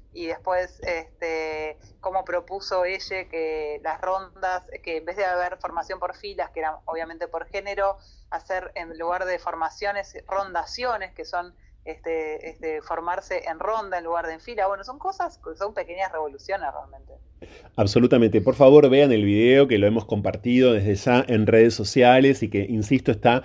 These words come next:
Speaker 2: en Presentes y en todas las redes de Presentes, arroba Presentes Latam. Pero, Ana, vamos a, a ir, si me permitís, también hacia Centroamérica, una vez más,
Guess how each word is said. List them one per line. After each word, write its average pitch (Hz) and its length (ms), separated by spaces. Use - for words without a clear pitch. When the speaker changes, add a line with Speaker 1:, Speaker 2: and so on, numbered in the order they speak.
Speaker 2:
en 107 140
Presentes 120 540
y - 20
en 98 100
todas 107 220
las 101 140
redes 107 200
de 117 80
Presentes, 120 480
arroba 110 320
Presentes 104 520
Latam. 87 460
Pero, 143 300
Ana, 165 400
vamos 156 580
a, 117 80
a 113 160
ir, 151 500
si - 160
me 107 120
permitís, 110 340
también 120 400
hacia 104 300
Centroamérica, 120 1200
una 110 240
vez 98 160
más, 117 500